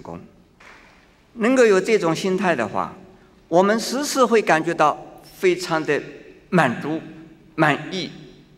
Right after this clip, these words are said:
满意自己哎，又做对，做对了一样事，又完成了一样功德，又成功了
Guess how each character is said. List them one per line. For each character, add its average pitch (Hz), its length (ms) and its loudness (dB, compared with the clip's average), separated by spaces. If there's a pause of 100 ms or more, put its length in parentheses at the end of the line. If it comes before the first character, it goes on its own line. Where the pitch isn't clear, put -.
(560)
满 147 260 0
意 170 80 -2
自 175 240 -2
己 131 440 -4 (220)
哎， - 320 0
又 170 220 2
做 147 200 -4
对， 139 220 -2 (160)
做 156 180 -4
对 147 200 -2
了 131 120 0
一 113 40 -4
样 117 160 -4
事， - 240 -10 (260)
又 208 300 6 (140)
完 160 260 4
成 165 240 -4
了 143 100 2
一 151 120 -6
样 135 200 0
功 143 160 -6
德， 131 180 -2 (280)
又 208 420 2 (400)
成 185 340 0
功 190 200 2
了 160 120 2